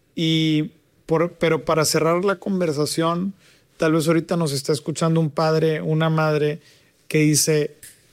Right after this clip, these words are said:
"Estás describiendo a mi hijo o me estás describiendo a mí más que nada". ¿Qué, qué, qué le, o sea,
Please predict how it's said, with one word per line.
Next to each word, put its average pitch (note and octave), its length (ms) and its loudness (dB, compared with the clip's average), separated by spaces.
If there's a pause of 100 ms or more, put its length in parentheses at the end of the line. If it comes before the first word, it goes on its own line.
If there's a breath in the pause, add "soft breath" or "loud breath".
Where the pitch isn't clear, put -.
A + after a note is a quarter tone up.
(340)
"Estás D#3+ 420 0
describiendo E3 720 2
a F3+ 40 4
mi E3 260 2
hijo E3 400 0
o D#3+ 160 2
me D#3 160 0
estás E3 340 0
describiendo E3+ 580 0
a F3+ 40 -2
mí E3+ 180 0
más D#3 260 -2
que F#3+ 120 -6
nada". D#3 380 -2 (760 loud breath)
¿Qué, G3 520 0
qué, G3 440 0 (140)
qué F3+ 140 2
le, G#3 300 2
o E3+ 140 0
sea, D#3+ 300 2